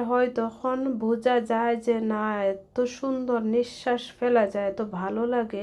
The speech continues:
আর এত সুন্দর সুন্দর জায়গা, ইচ্ছে করে আবার আসি, আবার আসি।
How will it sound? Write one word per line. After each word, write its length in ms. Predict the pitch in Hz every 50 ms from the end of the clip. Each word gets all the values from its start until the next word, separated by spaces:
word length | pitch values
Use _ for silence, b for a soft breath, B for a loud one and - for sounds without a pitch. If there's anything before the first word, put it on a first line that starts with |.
| 220 208 202
আর 80 | 190 180 196 196
এত 100 | 196 247
সুন্দর 360 | 240 - - 294 285 269 277 262 -
সুন্দর 260 | - 247 240 233 220 220 214 226
জায়গা, 380 | 226 226 233 233 220 214 190 196 233 B B B B B B B B B B 269
ইচ্ছে 220 | 262 - - 294 294
করে 220 | 294 294 277 269 - - - 208 208
আবার 280 | 208 208 220 226 240 247 240 226
আসি, 200 | 220 - - 233 226 208 196
আবার 240 | 175 180 185 196 208 214 214 202
আসি। 200 | 196 - -